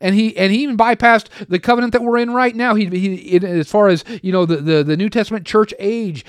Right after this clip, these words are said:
he, he, he bypassed all of that. He said, "Nope, I see Jesus coming.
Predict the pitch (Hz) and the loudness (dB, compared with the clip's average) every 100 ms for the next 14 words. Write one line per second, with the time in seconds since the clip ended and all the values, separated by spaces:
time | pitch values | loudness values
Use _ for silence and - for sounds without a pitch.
0 | 214 - 214 202 196 196 220 269 294 262 | -18 -8 -4 -2 0 2 4 4 2 0
1 | - 247 240 220 180 180 170 214 - 156 | -2 -2 0 0 0 -4 -4 -6 -6 -8
2 | - 247 214 226 220 180 208 196 190 | -4 -6 -6 -6 -8 -2 -2 -2 -6